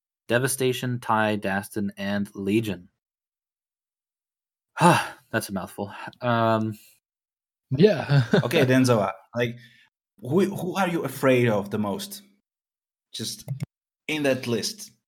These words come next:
Speaker 3: You're, you're seed number one. We know this. There's no way around that.
Speaker 2: Um,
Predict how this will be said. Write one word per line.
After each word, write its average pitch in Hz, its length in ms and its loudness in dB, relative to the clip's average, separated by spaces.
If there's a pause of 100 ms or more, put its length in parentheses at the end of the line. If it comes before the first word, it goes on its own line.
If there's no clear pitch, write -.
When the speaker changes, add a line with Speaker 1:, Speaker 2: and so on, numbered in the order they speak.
(120)
Speaker 3:
You're, 131 380 0
you're 139 140 2
seed 165 260 0
number 143 240 0
one. 98 300 0
We 120 100 2
know 120 180 4
this. - 360 -2 (800)
There's 113 160 -4
no 123 100 2
way 120 140 2
around 104 260 -2
that. 92 240 -10
Speaker 2:
Um, 98 680 -2